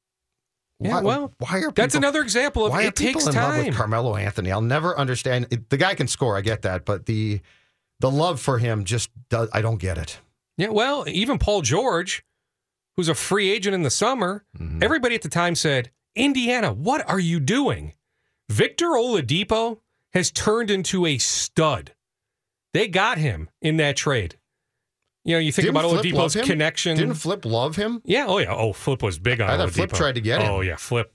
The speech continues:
Speaker 1: thought the world of
Speaker 2: I
Speaker 1: Victor
Speaker 2: liked him in
Speaker 1: Oladipo.
Speaker 2: college. He was a good player.
Speaker 1: Yeah, oh, he was fantastic in Indiana. So I mean, he's, he's a cult hero in the state of Indiana.
Speaker 2: Mm-hmm.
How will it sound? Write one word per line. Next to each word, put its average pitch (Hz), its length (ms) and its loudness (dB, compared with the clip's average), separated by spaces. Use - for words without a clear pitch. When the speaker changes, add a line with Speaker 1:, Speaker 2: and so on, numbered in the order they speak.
Speaker 1:
thought - 400 -4
the 101 80 -2
world 95 380 -2
of 143 60 2
Speaker 2:
I 233 40 0
Speaker 1:
Victor 208 140 0
Speaker 2:
liked 110 100 0
him - 80 0
in 107 80 0
Speaker 1:
Oladipo. - 20 -4
Speaker 2:
college. - 200 -2
He 117 60 0
was 98 80 -2
a 82 40 -8
good 170 160 -2
player. - 220 -2
Speaker 1:
Yeah, 277 80 2
oh, 202 80 2
he 190 80 -2
was 240 100 -2
fantastic 208 480 0
in 123 80 0
Indiana. 82 380 -4
So - 100 0
I 139 60 2
mean, 147 120 2
he's, 240 280 0
he's 233 120 0
a 226 60 0
cult - 280 -2
hero 196 340 2
in 131 60 -2
the 120 60 0
state - 280 0
of 123 120 0
Indiana. 87 560 -2
Speaker 2:
Mm-hmm. 92 260 -6